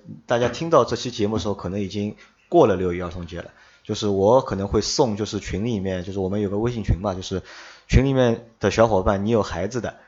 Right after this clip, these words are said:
就是你给我们留个言，对吧？然后我会送每一个小朋友一辆小的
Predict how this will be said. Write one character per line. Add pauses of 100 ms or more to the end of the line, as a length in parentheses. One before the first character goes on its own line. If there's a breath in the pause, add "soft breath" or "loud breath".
(220 soft breath)
就
是
你 (260)
给
我
们
留
个
言， (240)
对
吧？
然
后
我
会 (220 soft breath)
送
每
一
个
小
朋
友 (320 soft breath)
一
辆 (200)
小
的